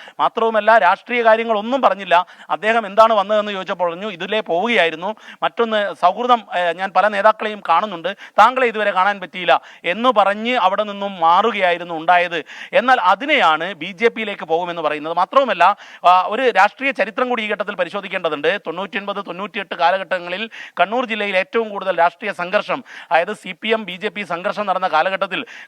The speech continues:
കണ്ണൂർ ജില്ലാ സെക്രട്ടറി ആയിരുന്നു ഇ പി ജയരാജൻ. ആ കാര്യം, ആ, ജയരാജൻ അഭിമുഖത്തിൽ ഓർമ്മപ്പെടുത്തുന്നുണ്ട്. മൂന്ന് പ്രാവശ്യം ആർ എസ് എസിന്റെ വധശ്രമത്തിനിരയായ ഒരാളാണ്. അങ്ങനെയുള്ള ഞാൻ ബി ജെ പിയിലേക്ക് പോകുമെന്ന് പറയുന്നതിൽ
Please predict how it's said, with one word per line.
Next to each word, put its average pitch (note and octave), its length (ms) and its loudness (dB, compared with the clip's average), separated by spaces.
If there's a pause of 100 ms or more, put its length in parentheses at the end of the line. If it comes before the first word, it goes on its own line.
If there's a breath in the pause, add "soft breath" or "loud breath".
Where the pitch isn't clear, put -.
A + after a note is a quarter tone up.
കണ്ണൂർ B3 220 2
ജില്ലാ A3 200 4
സെക്രട്ടറി G3 320 -6
ആയിരുന്നു F3+ 240 0
ഇ F#3 40 -12
പി F3 120 -12
ജയരാജൻ. D#3+ 380 0
ആ G#3 160 8
കാര്യം, A3+ 480 0
ആ, F#3+ 160 -4
ജയരാജൻ G3 500 2 (220 loud breath)
അഭിമുഖത്തിൽ G3+ 640 -4
ഓർമ്മപ്പെടുത്തുന്നുണ്ട്. F3 920 0 (240 loud breath)
മൂന്ന് A#3 280 0
പ്രാവശ്യം G#3+ 600 2
ആർ F3+ 160 4
എസ് G3+ 120 -4
എസിന്റെ G3+ 340 -2
വധശ്രമത്തിനിരയായ F#3+ 1200 2 (240 loud breath)
ഒരാളാണ്. G3 480 4
അങ്ങനെയുള്ള A3+ 480 0
ഞാൻ F#3+ 320 0 (220 loud breath)
ബി D3+ 80 -8
ജെ G#3 200 0
പിയിലേക്ക് A3+ 360 -4
പോകുമെന്ന് G3+ 480 -2
പറയുന്നതിൽ F#3+ 580 -2